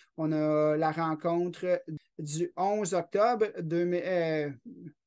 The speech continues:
à treize heures trente jusqu'à quinze heures. Fait que vous avez les, les dates, le jour, les dates et, euh, les heures de la rencontre et le sujet. C'est sûr que là, vous voyez, il n'y a pas de sujet pour les prochains, mais ils vont être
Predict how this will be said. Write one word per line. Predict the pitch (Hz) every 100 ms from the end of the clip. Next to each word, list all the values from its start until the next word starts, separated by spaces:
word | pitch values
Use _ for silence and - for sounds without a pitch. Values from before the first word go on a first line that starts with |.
| _
à | 165
treize | 160 - 170 160
heures | 160 151
trente | - 175 185 175 - _
jusqu'à | - 180 - 165
quinze | 147 170 156 151
heures. | 160 165 214
Fait | 226
que | 151
vous | 156
avez | 160 160 175
les, | 170 156 151 _
les | 160 156
dates, | 156 175 202 - -
le | 170 170 170
jour, | 165 190 226 226
les | 185 165
dates | 156 180 208 - _
et, | - 196 214 -
euh, | 156 156
les | 156 147 151 156 147
heures | 170 185
de | 180
la | 165
rencontre | 156 156 147 170 196 277 - - _
et | - 233
le | 208 175
sujet. | - 220 175 175 170 _
C'est | - 160
sûr | 180 247
que | 247
là, | 208 202
vous | 226 190
voyez, | 180 170 208
il |
n'y | 208
a |
pas | 170 208
de |
sujet | 202 - 208 170 202
pour | 214 196
les | 180
prochains, | 175 170 170 165 208 240 - - -
mais | 165 170 196 -
ils | 185
vont | 156 170 175
être | 185 202